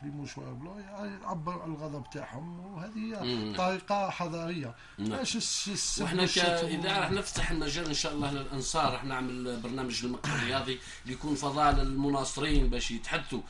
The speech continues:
Speaker 2: ويعبروا على رأيهم بكل، آه، حرية وعلى احتجاجاتهم كذلك،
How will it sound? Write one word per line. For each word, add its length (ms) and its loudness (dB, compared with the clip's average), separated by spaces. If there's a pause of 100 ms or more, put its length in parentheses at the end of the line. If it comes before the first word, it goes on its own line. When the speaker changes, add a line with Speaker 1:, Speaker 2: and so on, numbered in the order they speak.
(240)
Speaker 2:
ويعبروا 500 2
على 260 -2
رأيهم 300 -2
بكل، 340 0
آه، 480 -4
حرية 500 0
وعلى 260 -2
احتجاجاتهم 920 -2
كذلك، 420 0